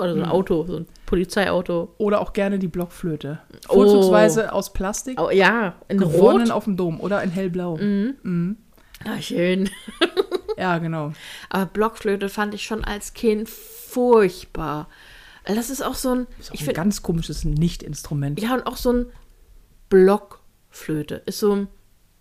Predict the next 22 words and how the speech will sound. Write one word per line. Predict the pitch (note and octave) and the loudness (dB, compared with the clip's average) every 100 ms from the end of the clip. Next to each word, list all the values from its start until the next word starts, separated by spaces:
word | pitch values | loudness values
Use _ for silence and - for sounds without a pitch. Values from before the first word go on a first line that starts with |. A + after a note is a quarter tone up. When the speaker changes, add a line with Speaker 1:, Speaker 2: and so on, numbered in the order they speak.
| _ - | _ -10
Speaker 1:
das | A3+ - | -8 -8
klingt | - D#4 - | -2 -2 0
so, | D4+ D4 D4 _ _ _ _ _ _ _ | 0 0 -4 _ _ _ _ _ _ _
so, | - - B3+ B3 - | -16 -6 -6 -6 -10
es | A3 - | -12 -2
klingt | G4+ A4 | 0 4
so | D4+ | 2
deutsch. | - - D#4+ G#4 B3+ E3+ - | 4 4 6 6 4 2 -2
Das | B3+ B3 | -2 2
klingt | F4+ E4+ | 2 6
wie | |
so | D#4+ | 6
ein | E4 C#4 - _ | 6 2 -4 _
Instrument, | C#4 - - A#3 B3 E4+ | -2 -2 2 4 4 0
was | E4 D#4 | -4 -4
sich | C#4+ | 0
ein | D4 | 2
Deutscher | B3 C4+ D#4+ D#4 C4+ | 4 2 2 0 0
ausdenkt. | D#4+ - - E3 D3+ - | -4 -6 -4 -4 -4 -4
Aber | G#3 | 2
jetzt | A3+ B3+ - | 2 2 0
kein | C4+ C#4 C#4 | 0 0 -2